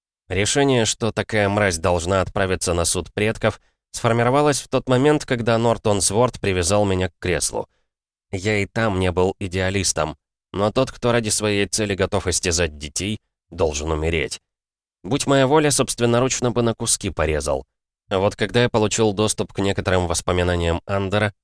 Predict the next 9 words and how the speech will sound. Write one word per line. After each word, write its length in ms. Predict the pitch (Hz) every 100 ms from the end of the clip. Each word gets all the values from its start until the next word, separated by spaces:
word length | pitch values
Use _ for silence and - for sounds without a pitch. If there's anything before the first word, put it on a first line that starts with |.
| -
решение 500 | 95 95 127 135 131
превратилось 600 | 117 104 98 117 127 127
в 100 | -
твердое 440 | 98 85 80 87
намерение. 640 | 85 92 98 78 76 69 - _ _ _
Оставалось 520 | - - 113 123 131
только 260 | - 113 113
найти 280 | 110 107 107
способ. 520 | - - 80 - -